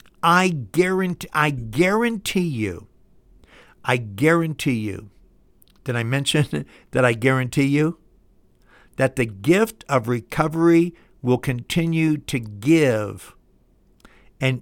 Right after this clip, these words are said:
even give all we do and are?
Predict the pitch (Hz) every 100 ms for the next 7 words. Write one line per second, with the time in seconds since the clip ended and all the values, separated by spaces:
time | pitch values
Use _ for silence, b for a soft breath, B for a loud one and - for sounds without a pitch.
0 | - 160 170 175 131 135 123 117 113 -
1 | _ _ _ _ _ _ _ _ _ _
2 | _ _ _ _ _ 127 110 120 139 131
3 | 120 110 - _ _ _ _ _ _ _
4 | _ _ _ _ _ _ _ _ _ _
5 | _ _ _ _ _ _ _ - 143 147
6 | 147 156 156 - _ _ _ _ _ _
7 | _ - 120 120 98 127 123 120 113 107
8 | _ _ _ _ _ _ _ _ _ _
9 | _ _ _ _ - 120 110 - 104 92
10 | 87